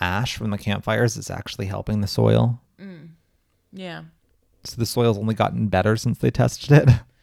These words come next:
Speaker 2: It's just, I don't know. I think it's just fascinating. Like, three hundred years, no plant growth in this little circle. It's, like,
Speaker 1: It's
Speaker 2: weird.
Speaker 1: weird, yeah.
Speaker 2: Super weird.
Speaker 1: One source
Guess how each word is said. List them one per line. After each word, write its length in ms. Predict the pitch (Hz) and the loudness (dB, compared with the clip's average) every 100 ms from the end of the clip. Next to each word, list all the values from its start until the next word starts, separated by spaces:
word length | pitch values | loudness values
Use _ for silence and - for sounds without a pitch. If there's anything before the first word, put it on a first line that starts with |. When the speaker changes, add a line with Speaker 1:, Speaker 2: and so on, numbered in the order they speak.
| _ _ _ | _ _ _
Speaker 2:
It's 100 | 262 | -14
just, 140 | 302 - | -14 -10
I 40 | 254 | -8
don't 100 | 262 | -4
know. 80 | |
I 120 | 165 185 | -2 -2
think 100 | 254 | -6
it's 80 | 269 | -8
just 180 | 269 | -8
fascinating. 480 | - 208 - 196 160 | -4 -4 -2 -4 -2
Like, 140 | 135 - | -6 -6
three 160 | 202 | -4
hundred 220 | 240 240 - | -2 -2 -2
years, 320 | 170 190 208 | -2 -2 -2
no 140 | 180 | -6
plant 260 | 185 175 175 | -4 -6 -6
growth 240 | 185 190 | -4 -6
in 60 | 196 | -6
this 140 | - | -8
little 120 | - 190 | -8 -8
circle. 400 | - 170 208 208 | -6 -6 -4 -6
It's, 120 | - | -6
like, 80 | - | -2
Speaker 1:
It's 140 | 127 156 | 0 0
Speaker 2:
weird. 180 | 90 95 | 0 2
Speaker 1:
weird, 380 | 110 107 98 101 | 4 4 2 2
yeah. 260 | 107 104 | 2 4
Speaker 2:
Super 140 | 95 107 | 2 0
weird. 300 | 147 139 165 180 - | -2 -6 -8 -14 -8
Speaker 1:
One 420 | - 127 170 220 220 | 0 4 6 6 4
source 460 | - 139 120 - | 4 4 2 -2